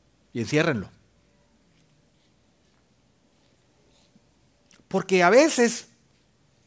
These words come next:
parece ser muy simple. O sea, ¿me quieres decir que nomás por el hecho de lavarme las manos, cientos de mujeres se pudieran haber salvado? ¿Y haber tenido la oportunidad de haber creado a sus bebés?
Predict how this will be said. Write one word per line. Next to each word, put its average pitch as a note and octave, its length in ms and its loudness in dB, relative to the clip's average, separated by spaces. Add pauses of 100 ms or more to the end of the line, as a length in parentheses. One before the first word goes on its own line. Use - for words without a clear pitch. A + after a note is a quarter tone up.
(280)
parece F#3+ 320 -6
ser A3 140 -2
muy A3 100 -2
simple. C#4 480 -6 (1800)
O E3 60 -10
sea, G#3 80 4
¿me - 140 2
quieres A#3 220 4
decir B3+ 640 0
que E3+ 120 -4
nomás F#3 260 0
por A#3+ 160 0
el F#3+ 80 2
hecho G3+ 180 0
de A3+ 60 2
lavarme F#3 380 4
las C#3 180 0
manos, F3 460 -2 (3250)
cientos A3+ 480 4
de G#3 100 6
mujeres G#3 480 4
se F3+ 120 0
pudieran D3+ 400 -4
haber C#3 200 -4
salvado? D3+ 480 -6 (1900)
¿Y D#3+ 100 -4
haber D#3+ 240 2
tenido F#3+ 260 0
la F#3+ 60 2
oportunidad D3 480 -4
de D#3+ 80 0
haber D3+ 200 -2
creado D3+ 240 -2
a D#3 40 -6
sus C#3+ 140 -10
bebés? A#2+ 420 -6